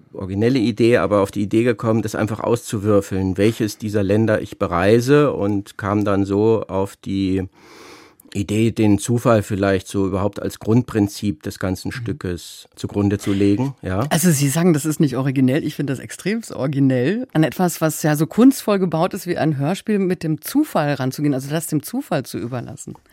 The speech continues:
Speaker 1: Also ich stehe da ja vielleicht nicht im Hörspiel, aber künstlerisch natürlich schon auch in der Tradition. Also es gibt ja auch in der bildenden Kunst, in der Musik Zufallsoperationen und Leute,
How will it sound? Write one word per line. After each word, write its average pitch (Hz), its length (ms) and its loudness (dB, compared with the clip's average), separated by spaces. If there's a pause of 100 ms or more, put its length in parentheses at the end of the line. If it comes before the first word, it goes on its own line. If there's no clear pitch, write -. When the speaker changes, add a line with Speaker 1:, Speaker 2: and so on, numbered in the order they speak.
(500)
Speaker 1:
Also 101 140 0
ich 113 80 2
stehe 135 220 6
da 147 80 8
ja 123 380 6
vielleicht 110 280 0
nicht 113 140 -4
im 110 100 0
Hörspiel, 123 760 0 (280)
aber 101 400 -2 (320)
künstlerisch 117 500 0
natürlich 107 320 -4
schon 107 160 -4
auch 101 220 -4
in 98 80 -2
der 101 100 0
Tradition. 104 800 0
Also 87 220 -6
es - 100 -16
gibt - 220 -10
ja 95 120 -2
auch 85 120 -8
in 95 80 -2
der 98 80 -4
bildenden 101 400 0
Kunst, 101 360 -2
in 90 80 -2
der 92 80 0
Musik 95 640 -2
Zufallsoperationen 98 1300 0
und 92 320 -6
Leute, 95 600 2